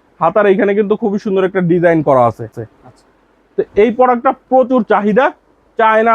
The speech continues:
Speaker 1: সিনথেটিক ফেব্রিক্সের মধ্যে দেখেন এই হচ্ছে আরেকটা কালেকশন, মাত্র দুইশো পঞ্চাশ টাকা। এই হচ্ছে আরেকটা ডিজাইন, দেখেন ওইটার আরেকটা কালার, মাত্র দুইশো পঞ্চাশ টাকায় নিতে পারবেন। এ হচ্ছে আরেকটা কালার, এরকম কিন্তু অসংখ্য কালার আছে।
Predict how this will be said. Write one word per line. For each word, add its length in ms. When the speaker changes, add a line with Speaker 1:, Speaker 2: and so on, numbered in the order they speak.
Speaker 1:
সিনথেটিক 480
ফেব্রিক্সের 400
মধ্যে 280
দেখেন 180
এই 160
হচ্ছে 180
আরেকটা 340
কালেকশন, 280
মাত্র 280
দুইশো 300
পঞ্চাশ 240
টাকা। 220
এই 160
হচ্ছে 220
আরেকটা 380
ডিজাইন, 280
দেখেন 220
ওইটার 240
আরেকটা 440
কালার, 260
মাত্র 540
দুইশো 240
পঞ্চাশ 240
টাকায় 280
নিতে 120
পারবেন। 300
এ 120
হচ্ছে 280
আরেকটা 280
কালার, 220
এরকম 340
কিন্তু 220
অসংখ্য 440
কালার 400
আছে। 140